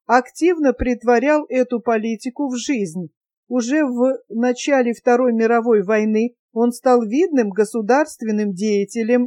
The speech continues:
и дипломатом, игравшим большую роль в выработке многих решений правительства С Ш А.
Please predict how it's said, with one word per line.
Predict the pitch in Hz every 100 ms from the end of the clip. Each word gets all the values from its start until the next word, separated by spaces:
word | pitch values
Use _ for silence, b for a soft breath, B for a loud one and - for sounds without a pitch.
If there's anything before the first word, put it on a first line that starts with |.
| -
и | 277
дипломатом, | 226 208 220 196 190 185 185 226 247 _ _
игравшим | - 226 202 233 302 - 240 185 165
большую | 185 214 202 - 214 214 202
роль | 214 302 302 _ _ _
в | 208
выработке | 190 285 339 294 311 - 294
многих | 254 240 320 254 202
решений | 208 208 - 233 254 294
правительства | 311 247 220 214 208 233 233 - 247
С | 240 -
Ш | - 226
А. | 202 156